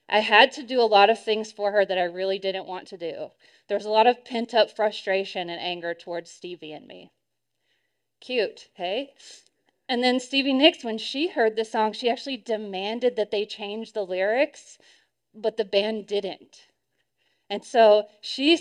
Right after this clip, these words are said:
this is what she says about the song. She says, "Every time those lyrics would come,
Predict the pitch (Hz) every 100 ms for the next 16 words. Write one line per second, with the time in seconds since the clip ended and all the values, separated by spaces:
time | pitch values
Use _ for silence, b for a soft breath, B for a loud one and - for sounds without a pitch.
0 | - 240 262 214 175 - 277 220 185 175
1 | 147 - - 175 - 208 196 202 - 262
2 | 277 349 349 - 240 254 247 247 233 214
3 | 226 - 226 220 220 190 226